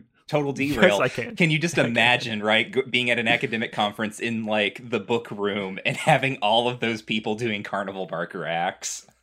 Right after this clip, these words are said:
Speaker 2: You wanna talk about the introduction of this book?
Speaker 1: Yeah. Uh, so the introduction, <clears throat> uh, is called Touchi-, Touching Empire and Playing Theory. Uh,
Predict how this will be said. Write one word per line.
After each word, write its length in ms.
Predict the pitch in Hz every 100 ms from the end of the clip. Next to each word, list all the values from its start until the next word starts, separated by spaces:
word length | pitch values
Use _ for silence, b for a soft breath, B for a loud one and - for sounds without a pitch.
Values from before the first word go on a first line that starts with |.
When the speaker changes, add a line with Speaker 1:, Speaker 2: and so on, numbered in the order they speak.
| -
Speaker 2:
You 60 | 160
wanna 60 |
talk 120 | 151
about 120 | 135 113
the 60 |
introduction 420 | 123 117 117 -
of 60 | 143
this 120 | -
book? 360 | - - 160 - B B B B B
Speaker 1:
Yeah. 440 | 151 226 185 92 82
Uh, 680 | - 117 117 117 113 110 104
so 360 | - 123 110
the 180 | 107 117
introduction, 720 | 170 156 113 107 - 104 101 _ _ -
<clears throat> 480 | - - 151 110 82 _ _ _ _ 107
uh, 220 | 101 101
is 140 | 101 -
called 440 | 113 95 90 -
Touchi-, 440 | - 143 143 143 - -
Touching 440 | 175 185 185 170 -
Empire 640 | 113 110 - 107 104 104 -
and 240 | 92 82
Playing 420 | - 113 107 98 90
Theory. 600 | - 87 78 78 76 _ B B B B B
Uh, 380 | 104 98 95 95